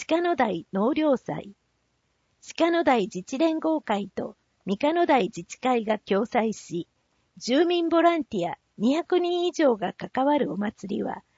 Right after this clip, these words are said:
大盛況に終わりました。地域を盛り上げる元気な大人の姿こそが、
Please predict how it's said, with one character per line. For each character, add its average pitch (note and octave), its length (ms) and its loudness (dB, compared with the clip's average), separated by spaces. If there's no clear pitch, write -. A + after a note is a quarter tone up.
大 A3 200 2
盛 F#4 240 2
況 G#3 240 0
に - 220 -6
終 F3 80 0
わ F#3 140 0
り F#3 120 -6
ま F#3+ 140 -6
し - 140 -14
た。 C3 160 -10
地 E4 200 0
域 B3+ 260 0
を F#3+ 100 2
盛 G3 240 -2
り D4+ 80 4
上 D4+ 80 2
げ D4 140 0
る F#3 300 -2
元 F4 220 2
気 C4 140 -6
な F#3+ 160 -2
大 E3+ 80 -2
人 D4+ 300 0
の D4+ 120 0
姿 D#4+ 420 0
こ A#3+ 120 -4
そ A3 180 -6
が、 - 220 -8